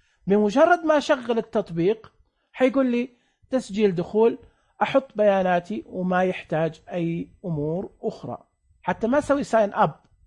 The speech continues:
إنه تسجيل جديد، لا، أعمل ساين إن وأدخل مباشرة. ولذلك ما راح نتكلم عن طريقة التسجيل فيها. ليه؟ لأنه طريقة التسجيل فيها تعتمد على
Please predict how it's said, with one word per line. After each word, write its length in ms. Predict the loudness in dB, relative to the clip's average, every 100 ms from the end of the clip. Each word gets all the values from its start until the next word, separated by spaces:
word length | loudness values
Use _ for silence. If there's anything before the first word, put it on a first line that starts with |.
| _ -10
إنه 340 | -10 -10 -14 -12
تسجيل 380 | -12 -4 -4 -2
جديد، 340 | -4 -6 0
لا، 260 | 0 0 -6 _ _ _ 0
أعمل 340 | 2 2 0
ساين 320 | 0 0 0
إن 360 | -2 -2 -2 -4 _ _ _ _
وأدخل 460 | -4 -2 -2 -4 -4
مباشرة. 720 | -2 -4 -4 -4 -8 -10 -16 -18 _ _ _ -6
ولذلك 680 | -2 2 6 6 4 0 _ _ _ _ -2
ما 240 | 4 6
راح 160 | 4 0
نتكلم 520 | -4 -2 0 0 -2 -6 _ _ _ -8
عن 200 | -4 -4
طريقة 320 | -2 -6 -6
التسجيل 520 | -8 _ -12 -6 -4
فيها. 380 | -2 -2 0 0
ليه؟ 360 | 4 6 6 2 _ _ _ _
لأنه 400 | -4 -2 0 -2
طريقة 420 | -2 -4 -4 -4 -6
التسجيل 500 | -6 -8 -8 -4 -4
فيها 240 | 0 0 0
تعتمد 720 | 0 -2 0 -2 0 -2 -4
على 600 | 0 2 4 4 4